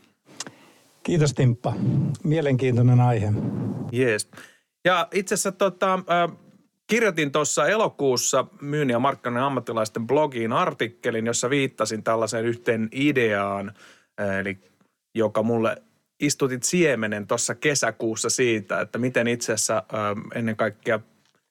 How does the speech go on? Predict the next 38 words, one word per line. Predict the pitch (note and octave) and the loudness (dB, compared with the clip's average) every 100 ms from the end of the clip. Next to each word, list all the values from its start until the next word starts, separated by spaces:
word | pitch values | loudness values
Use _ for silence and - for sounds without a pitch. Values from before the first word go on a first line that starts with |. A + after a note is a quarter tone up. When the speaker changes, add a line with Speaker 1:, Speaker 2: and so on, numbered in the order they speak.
| _ _ _ _ _ _ - | _ _ _ _ _ _ 0
Speaker 2:
puhumalla | G#3 F3+ C3 B2+ | 4 4 4 2
uusin | D3+ F3 C#3 C3 | 4 2 2 -2
termein | A#2 F#3+ E3 C#3 A#2 A2 | 0 2 2 2 0 0
koko | B2 A#2 | 0 -2
tästä | A2+ C3+ | -2 -2
myynti- | C3 A#2+ | 0 2
ja | A#2 | 2
markkitoiminna-, | B2+ B2 - A#2 B2 A#2 A2 A2 | 2 -2 -4 -2 0 0 -2 -2
mo-, | C#3+ D#3 D#3+ | 0 0 0
myynti- | D#3+ F3+ C3+ | 0 2 2
ja | |
markkinointitoiminnallisuudesta, | D3 D3+ - A#2+ - A#2 D#3+ B2 A2 A2 A2+ A2+ A2+ - | 2 0 -2 -2 -2 2 2 2 0 0 0 0 -2 -4
niin | A2+ | -4
me | A2+ | -2
voidaan | A#2 A2+ A2+ | 0 2 2
lähteä | A#2+ A2+ A#2 | 0 -2 -2
itse | A#2 | -2
sitä | - C3+ B2+ | -2 -2 -2
kautta | G#2+ G#2+ A2 | -2 -4 -2
muuttaa | A#2+ A#2+ A#2+ G#2+ | -2 -2 -2 -4
sitä | A#2 | -6
koko | A#2 A2+ | -4 0
ajattelua | A2+ G#2+ - - | 0 -2 -6 -4
ja | - | -4
sitä | A2 | -2
toimintaa. | G#2+ B2 A2 G#2 F#2+ G2+ G2+ - - - - | 2 2 2 -2 -6 -4 -4 -6 -20 -20 -4
Mutta | A#2+ A2+ D3 | -2 2 0
ennen | F3+ | 2
kuin | C#3 | 0
mennään | C#3 C3+ C3 | 0 2 2
vielä | C3 | 2
siihen | B2+ C#3+ B2 | 2 0 0
tarkemmin, | D#3+ D3 B2 A2 | 0 0 -2 -2
niin | A2+ | -2
kerrotko, | C3+ D#3 B2+ | 0 0 0
Makea, | C3 C3+ B2 A#2 | -2 0 2 2
vähän | A#2+ | 2
omasta | B2+ C3+ A#2 A#2 | 0 0 -2 -4